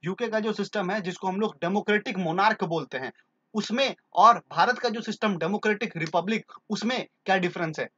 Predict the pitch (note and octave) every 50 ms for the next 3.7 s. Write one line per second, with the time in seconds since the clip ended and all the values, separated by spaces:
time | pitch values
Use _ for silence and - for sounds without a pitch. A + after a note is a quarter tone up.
0 | _ _ _ _ _ _ _ _ _ _ _ _ - G3 G3+ G#3 - A#3 G#3+ G3+
1 | G3 - G#3 G#3 - - G3+ G3+ F#3+ F#3+ G3 G3 G3+ A3 A3+ G#3+ D3+ - - _
2 | _ _ _ _ _ _ _ _ _ _ _ _ _ _ _ _ _ _ _ _
3 | _ _ _ _ _ _ _ _ - F3+ - A#3+ A3+ G3+